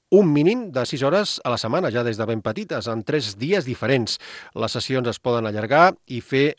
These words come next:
en més dies quan es preparen competicions. Una de les, eh, claus del bon ambient i èxits del club, tenint en compte les seves dimensions, és l'anomenada cultura del club, segons la qual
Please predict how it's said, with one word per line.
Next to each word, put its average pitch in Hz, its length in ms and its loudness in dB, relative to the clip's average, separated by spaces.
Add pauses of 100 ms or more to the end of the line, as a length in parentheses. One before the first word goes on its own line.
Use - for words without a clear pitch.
(160)
en 113 680 -4
més 123 260 0
dies 135 540 -2
quan 127 300 0
es 127 120 -4
preparen 117 320 -4
competicions. 98 560 -8
Una 123 160 -2
de 123 60 0
les, 113 320 -4
eh, 104 180 -8
claus 131 400 0
del 95 180 -8
bon 123 140 -2
ambient 113 320 -2
i 113 100 -2
èxits 117 240 -4
del 123 140 -2
club, 123 240 -4 (360)
tenint 113 200 -2
en 123 100 0
compte 123 240 -2
les 117 120 0
seves 113 200 -4
dimensions, 117 540 -2 (180)
és 135 240 -2
l'anomenada 123 520 -2
cultura 147 400 0
del 113 100 -2
club, 190 220 -2
segons 156 260 -2
la 151 100 0
qual 131 240 2